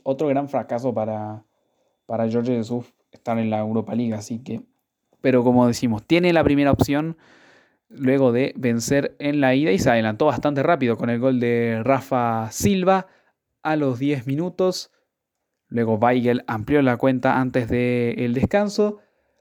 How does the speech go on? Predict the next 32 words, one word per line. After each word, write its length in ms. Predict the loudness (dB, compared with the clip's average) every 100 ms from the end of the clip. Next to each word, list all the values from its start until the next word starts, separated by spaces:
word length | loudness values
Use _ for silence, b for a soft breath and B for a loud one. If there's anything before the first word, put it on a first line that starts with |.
| _ _ _ _
pero 220 | 4 4
parecía 400 | 4 2 2 2
que 80 | 2
el 100 | 2
P 120 | 0
S 180 | 0 0
V 100 | 0
se 160 | -2 -2
met-, 240 | -4 -6 _ -20 -20 _ -12
el 140 | -8
primer 240 | -4 -4 -4
tiempo 200 | -6 -4
fue 220 | -2 -2
casi 240 | -4 -8
todo 280 | 0 4 6
del 100 | 4
Benfica, 420 | 0 -4 -4 -4
a 140 | -2 -2
pesar 260 | -2 -4
de 80 | -2
que 60 | -4
el 80 |
P 60 | -4
S 120 | -2
V 80 | -2
tuvo 200 | -2 -2
un 100 | 0
par 160 | 0 -2
de 60 |
opciones 540 | -4 0 0 0 -4 -12 _ _ _ _ -8
entre 260 | -4 -2
medio, 480 | 0 0 0 -2 -4